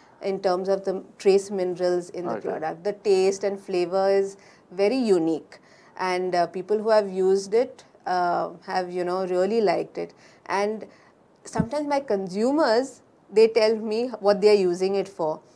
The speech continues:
Speaker 1: So there was this lady who bought, like, four bottles of coconut vinegar, and I was like, "You must be doing a lot of cooking." So she said, "No, I'm using it as a detox." She, so she mixes it with water in the morning and has it.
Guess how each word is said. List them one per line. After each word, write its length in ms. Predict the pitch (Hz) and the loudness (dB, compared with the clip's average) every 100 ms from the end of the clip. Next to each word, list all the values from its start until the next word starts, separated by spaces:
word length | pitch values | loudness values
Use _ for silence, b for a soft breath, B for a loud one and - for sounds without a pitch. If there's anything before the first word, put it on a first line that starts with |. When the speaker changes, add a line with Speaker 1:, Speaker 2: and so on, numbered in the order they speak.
| _ | _
Speaker 1:
So 140 | - | -6
there 100 | 233 | -4
was 80 | 240 | -4
this 160 | 262 262 | -6 -6
lady 340 | 196 196 262 | -4 -4 -4
who 140 | 269 240 | -8 -4
bought, 300 | 202 208 220 | -4 -4 -6
like, 180 | 214 214 | -10 -10
four 240 | - 226 | -8 -6
bottles 360 | 214 196 202 208 | -4 -6 -6 -10
of 140 | 208 | -10
coconut 420 | 202 175 190 190 190 | -10 -10 -10 -12 -12
vinegar, 340 | 180 190 208 202 | -18 -18 -20 -20
and 100 | 214 | -20
I 60 | 208 | -18
was 140 | 214 | -14
like, 180 | 226 226 b b b - | -12 -12 b b b -14
"You 100 | 220 | -10
must 160 | 233 254 | -8 -8
be 60 | |
doing 220 | 247 254 | -6 -6
a 20 | 254 | -4
lot 160 | 233 | -2
of 120 | 254 - | -2 -2
cooking." 420 | 226 302 262 262 b b | -4 -4 -4 -4 b b
So 140 | - 240 | -6 -6
she 140 | 269 | -4
said, 220 | 262 269 | -2 -2
"No, 280 | 247 226 220 226 | -2 -4 -2 -2
I'm 200 | 233 233 | -2 -4
using 420 | 214 208 202 226 | -4 -4 -2 -2
it 300 | 226 269 - - b b - 202 | -4 -8 -10 -20 b b 0 2
as 100 | 196 | 2
a 80 | 220 | 0
detox." 880 | 180 190 185 160 - - - - - _ | -2 -8 -2 -2 -2 -8 -14 -14 -16 _
She, 220 | - 214 214 | -10 -6 -4
so 80 | 226 220 | -4 -4
she 140 | 247 | -8
mixes 360 | 247 202 - 226 233 | -6 -6 -6 -2 0
it 60 | 233 | 0
with 140 | 220 | 0
water 320 | 190 175 180 | 0 0 0
in 180 | 214 202 | -4 -4
the 80 | 190 | -6
morning 400 | 180 175 190 220 | -6 -6 -8 -8
and 160 | 214 185 | -10 -8
has 300 | 175 170 165 240 | -6 -6 -6 -8
it. 120 | - | -8